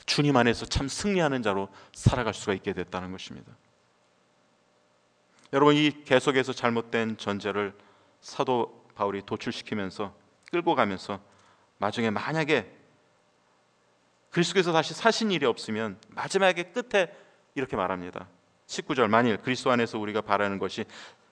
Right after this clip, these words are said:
왜냐하면 다만 이 세상의 삶뿐이라면," 그리스도의 부활이 없기 때문에 "이 세상의 삶이 다라면 모든 사람 가운데 우리가 더욱 불쌍한 자라."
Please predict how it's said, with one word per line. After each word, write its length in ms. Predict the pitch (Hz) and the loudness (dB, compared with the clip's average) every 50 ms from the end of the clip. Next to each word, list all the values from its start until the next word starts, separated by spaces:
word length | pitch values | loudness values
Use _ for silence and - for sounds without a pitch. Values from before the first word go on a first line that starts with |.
| _ _ _ _ | _ _ _ _
왜냐하면 640 | - 165 170 170 165 165 156 151 143 - - - - _ | -2 0 0 2 4 4 2 2 0 -6 -10 -14 -18 _
다만 520 | - - - 151 165 170 139 104 85 - - - - _ _ _ _ - | -10 0 2 4 6 6 4 4 0 -4 -10 -18 -20 _ _ _ _ -16
이 220 | 127 165 196 214 | -12 -6 -6 -6
세상의 420 | 202 - 196 165 180 165 156 156 151 | 0 0 2 2 2 2 2 0 -2
삶뿐이라면," 840 | - - 139 135 - 143 131 120 110 95 92 87 87 90 98 113 _ | -2 -4 -4 -4 -2 -4 -2 -2 -2 -2 -4 -6 -8 -10 -14 -16 _
그리스도의 420 | - 202 202 - - 190 185 180 170 - - - - _ - | -4 -4 -4 2 2 2 2 2 0 -6 -16 -20 -20 _ 0
부활이 280 | - 160 156 156 160 | 4 4 6 6 6
없기 240 | 120 - - 135 127 | 4 2 2 -4 -8
때문에 520 | - - 123 110 101 98 95 95 90 90 - _ _ _ _ _ _ - - _ | -4 -4 -4 -2 -2 -4 -4 -6 -8 -10 -14 _ _ _ _ _ _ -20 -18 _
"이 120 | 156 190 | -6 -4
세상의 400 | 190 - 226 202 208 208 202 202 | 4 6 6 6 6 6 4 2
삶이 380 | 190 - - 214 208 208 190 196 | 2 2 2 2 4 4 2 0
다라면 800 | - - 143 160 202 240 247 240 220 180 165 170 156 113 90 - - - _ _ _ _ _ _ _ _ _ _ | -2 0 4 6 8 8 8 8 8 6 6 6 4 4 2 -4 -10 -20 _ _ _ _ _ _ _ _ _ _
모든 360 | 170 208 240 233 277 277 254 | 0 2 4 4 4 4 4
사람 260 | - 247 247 240 233 | 4 6 6 6 8
가운데 280 | 220 226 214 208 202 190 | 8 8 8 8 8 6
우리가 260 | 170 160 156 156 147 | 6 6 4 4 4
더욱 260 | 156 147 139 - - | 4 0 -2 -2 -6
불쌍한 460 | - 156 - - 220 214 214 202 185 | -8 -6 -2 0 0 2 2 2 2
자라." 360 | 147 123 113 113 110 113 113 | 2 0 0 -2 -6 -8 -14